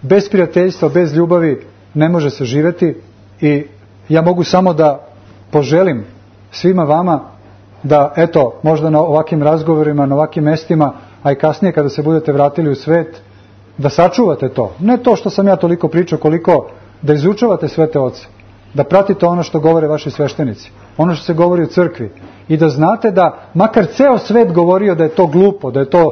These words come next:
smešno, da se ruga, vi znajte, nikada kvantitet nije pokazivao kvalitet. Uvek je hrišćana bilo malo, ali uvek smo se mi spasavali. Čak i Hristos, Sin Božiji, još pre dve hiljade godina kada je došao, u Svetom pismu izgovorio strašne reči.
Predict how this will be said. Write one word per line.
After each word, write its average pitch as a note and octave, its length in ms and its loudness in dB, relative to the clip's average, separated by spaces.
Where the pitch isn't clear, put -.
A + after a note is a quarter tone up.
smešno, E3 500 -2
da A#2+ 100 -4
se D#3 160 0
ruga, D#3+ 360 0
vi E3+ 120 0
znajte, D#3+ 480 -2
nikada G3 400 0
kvantitet F3 560 -2
nije F3 220 0
pokazivao D3 440 0
kvalitet. A#2 400 -8
Uvek F#3+ 240 0
je F#3 60 0
hrišćana F3+ 440 0
bilo D#3 240 0
malo, C#3+ 360 -2
ali C#3 200 0
uvek F#3+ 200 2
smo F3 140 -6
se E3 120 -6
mi F3 120 0
spasavali. D3+ 540 0
Čak G3 240 2
i F3+ 60 4
Hristos, F#3 680 -2
Sin A3+ 360 2
Božiji, D3 440 0
još C#3+ 220 -4
pre A#3 160 4
dve G#3 140 2
hiljade G3+ 320 0
godina F3 360 0
kada D#3 200 0
je D3+ 60 2
došao, E3+ 480 2
u D3 80 -2
Svetom F#3+ 400 0
pismu F#3+ 380 -2
izgovorio D#3 440 0
strašne G3 500 0
reči. C#3 340 -4